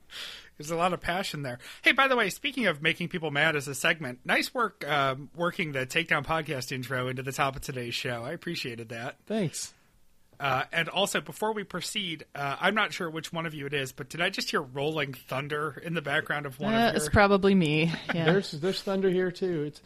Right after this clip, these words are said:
Speaker 3: I
Speaker 2: Abby,
Speaker 3: had all those tacos. I mean,
Speaker 2: Abby's
Speaker 3: you don't
Speaker 2: barking
Speaker 3: know
Speaker 2: at it.
Speaker 3: exactly
Speaker 2: Oh,
Speaker 3: where it
Speaker 2: yes.
Speaker 3: came from.
Speaker 2: <laughs> Yes.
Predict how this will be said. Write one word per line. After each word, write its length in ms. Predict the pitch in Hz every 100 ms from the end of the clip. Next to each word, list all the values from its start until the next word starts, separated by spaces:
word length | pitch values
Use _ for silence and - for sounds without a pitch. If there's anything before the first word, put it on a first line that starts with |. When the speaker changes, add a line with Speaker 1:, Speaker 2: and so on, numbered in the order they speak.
| - - -
Speaker 3:
I 120 | 143 208
Speaker 2:
Abby, 100 | 285
Speaker 3:
had 120 | 262
all 100 | 226
those 200 | 185 -
tacos. 560 | 202 180 - 143 147 -
I 60 |
mean, 240 | 156 151 151 - - -
Speaker 2:
Abby's 280 | 170 196
Speaker 3:
you 60 | 165
don't 80 | 165
Speaker 2:
barking 180 | 175 175
Speaker 3:
know 160 | 175 -
Speaker 2:
at 20 |
it. 40 | 135
Speaker 3:
exactly 280 | 165 208 220
Speaker 2:
Oh, 60 |
Speaker 3:
where 100 | 156
it 40 | 151
Speaker 2:
yes. 340 | 151 220 175
Speaker 3:
came 160 | 220 170
from. 160 | 214 - - -
Speaker 2:
<laughs> 320 | - - - 139
Yes. 420 | 135 - -